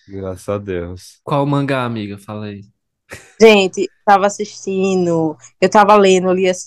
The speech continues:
Speaker 3: li a semana passada, né? Porque eu já li mais outros dois essa semana. Eu tava lendo, é, um mangá que vai se-, virar um dorama no início do ano que vem. Como eu sei que tem algumas pessoas aqui que também assistem alguns doraminhas de vez em quando, então eu vou indicar esse mangá. Não, ou,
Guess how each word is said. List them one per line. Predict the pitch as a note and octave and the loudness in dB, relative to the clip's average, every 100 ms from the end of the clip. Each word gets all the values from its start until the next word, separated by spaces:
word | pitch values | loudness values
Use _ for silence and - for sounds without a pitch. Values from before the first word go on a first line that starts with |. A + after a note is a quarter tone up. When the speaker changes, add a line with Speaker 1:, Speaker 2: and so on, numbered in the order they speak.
| - - A#3+ | -16 -10 0
Speaker 3:
li | D#4+ | 2
a | E4 | 2
semana | - D4+ D4+ | 0 0 0
passada, | F4+ F#4+ - D#3+ E3+ | 0 -2 -2 -2 -2
né? | |
Porque | F3+ G3 | -2 0
eu | |
já | F#3+ F#3+ | 2 2
li | F#3 | 2
mais | G3 F#3+ | 0 0
outros | G3 G#3+ A#3 | -4 -4 -2
dois | A3 D#3+ | 0 0
essa | E3 F#3 | -2 -14
semana. | - G3+ F#3+ E3 - - - - - | -6 -6 -6 -10 -18 -16 -14 -10 0
Eu | F#3+ | 2
tava | G#3 G3 G3+ | 4 4 6
lendo, | G3 F#3 F#3 G3+ G#3+ G3 F3 E3 - | 4 4 4 4 4 2 0 -2 -2
é, | F#3+ F3+ E3+ E3 - _ _ _ _ - | 4 6 6 2 -2 _ _ _ _ 0
um | G#3 | 2
mangá | G3 F#3 | 4 2
que | F#3 F#3+ | 2 2
vai | G#3 | 4
se-, | A3 - F#3 | 2 -2 -2
virar | G#3 G#3+ G3+ | 2 4 4
um | |
dorama | G#3 G#3+ F#3 F#3 F#3+ | 2 0 0 -2 -6
no | |
início | G3 G3+ G#3 | -6 -4 0
do | |
ano | G3+ | 0
que | G#3+ C4 | 0 -2
vem. | - - _ _ _ _ _ - | -4 -12 _ _ _ _ _ 2
Como | G#4 | 4
eu | F4+ | 6
sei | A3 | 4
que | - | 4
tem | G3 | 4
algumas | F3+ F3+ | 4 0
pessoas | F#3 F#3 F3+ | 0 0 0
aqui | G3+ F#3+ | -2 -4
que | G3 | 0
também | G#3 G3 F#3+ | 4 6 6
assistem | F#3 - A3+ A3+ - F#3 | 4 2 4 4 4 2
alguns | E3+ F3 | 2 0
doraminhas | F3 E3+ E3+ E3+ E3+ | 4 4 4 2 0
de | E3+ | 2
vez | E3 E3 F3 | 2 2 -2
em | |
quando, | - G#3+ G#3+ F#3+ | 2 6 8 6
então | F#3+ G#3 | 4 6
eu | G#3 | 6
vou | G3+ | 6
indicar | G#3 - A3 G#3+ | 4 2 2 2
esse | G3+ - | 2 -2
mangá. | A3 A#3 D#3+ - - - - | -2 2 0 0 -14 -10 2
Não, | G4+ E4 | 4 6
ou, | F#4 | 4